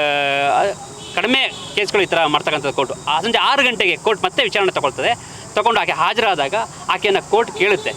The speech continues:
"ಯಾರು ಇವರು, ಯಾರು ನೀನು?" ಅಂತ ಕೇಳಿದಾಗ ಆಕೆ ಎಲ್ಲ ಹೇಳ್ತಾಳೆ. "ನಾನು ಸುರೇಶನ ಮೊದಲನೇ ವ-, ವ-, ಹೆಂಡತಿ, ನಾನು ಇವನು ಇಷ್ಟ ಇರಲಿಲ್ಲ, ಬೇರೆಯವ್ರ ಜೊತೆ ಓಡೋಗಿ ಮದುವೆ ಆಗಿದ್ದೆ. ಎರಡನೇ ಗಂಡ ಗಣೇಶ್ ಅಂತ ಇದ್ದಾನೆ. ನಾನು ಮಡಿಕೇರಿ ವ್ಯಾಪ್ತಿಯಲ್ಲಿ ಶೆಟ್ಟಿಹಳ್ಳಿಯಲ್ಲಿ ಇದ್ದೀನಿ.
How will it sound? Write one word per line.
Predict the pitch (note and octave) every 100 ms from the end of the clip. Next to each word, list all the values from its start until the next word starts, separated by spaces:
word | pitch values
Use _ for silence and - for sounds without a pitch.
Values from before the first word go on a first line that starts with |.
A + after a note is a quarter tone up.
| - - -
"ಯಾರು | D#3+ G#3+ A#3
ಇವರು, | E3 C#3 B2 B2 - - -
ಯಾರು | F3 A3+
ನೀನು?" | G3+ D#3 D3
ಅಂತ | C#3+ C#3
ಕೇಳಿದಾಗ | D#3+ D#3
ಆಕೆ | E3 E3
ಎಲ್ಲ | F#3 C#4
ಹೇಳ್ತಾಳೆ. | C#4 - G2+ - D3+
"ನಾನು | D#3+ D3+
ಸುರೇಶನ | D3 - F3 E3 B2 - - - - -
ಮೊದಲನೇ | C3+ F#3+ G3+ D#3+ D3+
ವ-, | C#3 D3 C#3+ C#3+
ವ-, |
ಹೆಂಡತಿ, | D#3+ F#3+ - G3+
ನಾನು | F#3 D#3 D#3 C3+ B2 B2+ - -
ಇವನು | D#3+
ಇಷ್ಟ | - A3
ಇರಲಿಲ್ಲ, | G3 E3 E3
ಬೇರೆಯವ್ರ | D3 D#3+ D#3
ಜೊತೆ | D3
ಓಡೋಗಿ | C#3+ C#3+ C#3+ C#3+
ಮದುವೆ | B2+ D#3
ಆಗಿದ್ದೆ. | C#3 C3 E3+
ಎರಡನೇ | C#3 C#3+
ಗಂಡ | C3 B2+
ಗಣೇಶ್ | B2 D#3+ E3
ಅಂತ | C#3
ಇದ್ದಾನೆ. | C3 E3+ B3 - - - -
ನಾನು | G3 G3
ಮಡಿಕೇರಿ | E3+ E3 G#3+ A#3+ A#3
ವ್ಯಾಪ್ತಿಯಲ್ಲಿ | G3 - F3+ F3 E3
ಶೆಟ್ಟಿಹಳ್ಳಿಯಲ್ಲಿ | E3 F#3 F3 D#3+ D#3 D3+
ಇದ್ದೀನಿ. | D3 D#3+ F#3 A#3+